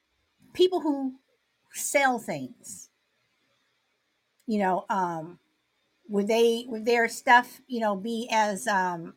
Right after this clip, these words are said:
popular? You know, would their items or products be as popular if social media weren't, weren't there? Um, I have an online business that I do not sell anything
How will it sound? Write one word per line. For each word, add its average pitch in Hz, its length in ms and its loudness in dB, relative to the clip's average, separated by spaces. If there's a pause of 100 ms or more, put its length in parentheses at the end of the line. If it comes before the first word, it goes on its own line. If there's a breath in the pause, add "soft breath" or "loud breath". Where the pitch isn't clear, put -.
popular? 294 560 -2 (400)
You 202 100 -4
know, 196 80 0
would 190 160 -4
their 202 280 2 (100)
items 214 400 4
or 190 60 -2
products 208 420 0
be 202 180 -4
as 185 140 -6
popular 285 580 0 (680)
if 196 280 0 (100)
social 208 380 -4
media 180 300 -2
weren't, 160 260 -6 (100)
weren't 160 260 -6
there? 131 320 -10 (2500)
Um, 165 560 2 (240)
I 190 160 8
have 226 220 6
an 196 100 -4
online 233 540 4
business 196 640 -4 (880)
that 202 340 6
I 190 160 4
do 190 140 -4
not 196 280 2
sell 202 340 -2
anything 208 640 -6